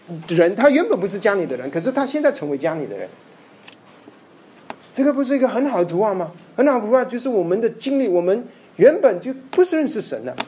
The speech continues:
跟神没关系的，可是神现在领养我们回家，让我们成为家的一份子。他付了极大的代价，用了他自己独生子的生命把我们买赎回来。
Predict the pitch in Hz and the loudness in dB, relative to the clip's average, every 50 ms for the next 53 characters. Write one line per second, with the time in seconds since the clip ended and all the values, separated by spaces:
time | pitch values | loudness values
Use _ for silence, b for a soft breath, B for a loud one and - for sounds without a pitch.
0 | - - - - - _ - - _ _ - _ _ _ - 294 330 294 - 254 | -12 -16 -20 -20 -20 _ -20 -20 _ _ -20 _ _ _ 2 2 2 4 4 2
1 | 254 254 226 240 - 254 240 247 233 - - 240 233 170 131 - - - - - | 2 2 2 0 0 0 -2 -2 -4 -6 -6 -6 -6 -8 -8 -14 -18 -20 -20 -20
2 | - - - - - - - - - 196 254 262 - - 208 220 208 262 262 247 | -20 -20 -20 -20 -20 -20 -12 -6 -4 -2 0 0 0 0 -2 0 -2 -2 -2 -2
3 | 240 214 175 160 165 208 262 285 302 285 262 - - 135 117 110 131 139 131 131 | -2 -2 0 0 2 2 2 4 4 2 0 -2 -4 -8 -10 -8 -6 -8 -6 -6
4 | 127 123 120 135 139 120 123 - - - - - - - - - - - - - | -8 -6 -4 -4 -6 -6 -8 -12 -20 -20 -20 -20 -20 -20 -20 -20 -20 -16 -10 -6
5 | 240 240 233 226 226 240 233 220 208 214 214 214 214 240 220 226 185 175 - - | -4 -2 -2 -2 -2 -4 -4 -4 -4 -4 -4 -2 -4 -6 -6 -4 -4 -4 -4 -4
6 | 202 196 - 226 190 151 - - - - 202 - - 302 277 247 - - 180 208 | -8 -10 -8 -8 -8 -8 -10 -10 -10 -10 -10 -6 -2 2 2 2 2 0 -2 -2
7 | - 208 196 180 170 175 190 180 170 - 180 151 - - - - B B B B | -2 -2 -2 -2 -4 -4 -2 -4 -2 -2 -2 -2 -2 -6 -14 -20 B B B B
8 | B B B - - - - - - - _ _ - - - - 262 294 294 262 | B B B -20 -20 -20 -20 -20 -20 -20 _ _ -20 -16 -4 0 2 4 4 4
9 | 233 240 - 269 277 277 - - 339 381 392 381 262 208 208 190 196 196 226 277 | 2 2 0 -4 -4 -4 -4 -2 2 4 4 4 2 0 -4 -6 -4 -2 0 0
10 | 294 - 381 381 330 226 165 196 185 196 202 - - - - - - 359 359 339 | 2 2 2 2 2 0 -2 0 0 0 0 -2 -4 -8 -8 -4 -2 0 2 2
11 | 339 330 262 170 - - - - - - - - - - 214 233 220 180 151 151 | 2 2 0 -2 -4 -8 -14 -20 -20 -20 -20 -6 -2 0 2 2 2 2 0 -4
12 | 160 165 160 156 156 147 135 131 - - 131 127 - 110 110 101 | -6 -8 -10 -12 -10 -10 -8 -8 -8 -8 -8 -8 -10 -12 -14 -16